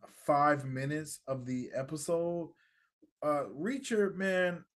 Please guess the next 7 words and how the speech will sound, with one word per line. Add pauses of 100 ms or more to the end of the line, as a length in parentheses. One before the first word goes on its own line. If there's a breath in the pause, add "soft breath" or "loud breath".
just
building
upon (440)
the
greatness (100)
that
was